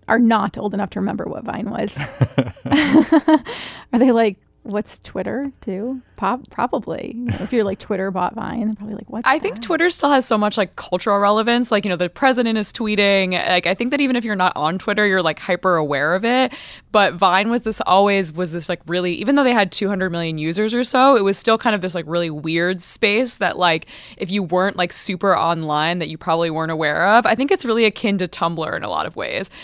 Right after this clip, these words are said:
Speaker 2: So it has that really nostalgic vibe. It's where a lot of really big internet celebrities were born. Uh, and I think it's part of the reason that Dom and some of these other people are still invested in it,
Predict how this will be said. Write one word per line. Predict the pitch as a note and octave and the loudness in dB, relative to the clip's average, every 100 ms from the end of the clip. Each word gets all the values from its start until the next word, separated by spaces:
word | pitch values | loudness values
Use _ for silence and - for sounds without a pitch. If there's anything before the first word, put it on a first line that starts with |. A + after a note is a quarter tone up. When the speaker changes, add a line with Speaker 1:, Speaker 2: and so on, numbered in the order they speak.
| - | -4
Speaker 2:
So | A3+ | -2
it | A3 | 2
has | A#3 A3 | 2 2
that | G#3+ F3 | 0 0
really | F#3 | -2
nostalgic | F3+ F3 - D#3+ E3+ E3+ | -4 -6 -2 -2 -2 -2
vibe. | D3+ D3+ D3+ | 2 2 2
It's | D#3+ | -2
where | F3 F3+ | -2 0
a | F3 | 2
lot | E3 D#3+ D#3+ | 2 2 2
of | E3 D3 - | -2 -6 -10
really | F3 F3 E3+ | -6 -4 -4
big | D#3+ D#3 D3+ | -2 -2 -4
internet | E3 D#3+ - | -4 -4 -4
celebrities | F3 D#3 D3+ D3+ D3 | -4 -4 -4 -8 -6
were | D#3 | -8
born. | C3 D#3 D#3 - E3 - - - | -6 -4 -2 -4 -8 -12 -20 -4
Uh, | - F#3 | 2 2
and | F3 | 2
I | |
think | G#3 C4+ | -2 -2
it's | - | 0
part | G#3 | 0
of | G3 | 0
the | |
reason | F3+ F#3+ F#3+ E3+ | 0 -2 -4 0
that | E3 E3 D#3 - _ - - | 2 2 0 -6 _ -20 -2
Dom | F3+ E3+ F3 | -2 0 -4
and | E3 | -4
some | F#3+ | -6
of | F3 | -6
these | E3+ D#3+ | -6 -6
other | D#3+ E3 E3 D#3+ D#3+ - | -2 0 0 0 -2 -6
people | - F#3 E3+ | -6 0 0
are | D#3+ | 0
still | - - F#3 F3 | -4 0 2 2
invested | D#3+ D#3+ E3 - B2+ | 0 -2 -2 -4 -8
in | A#2 | -6
it, | B1+ C2+ | -6 -8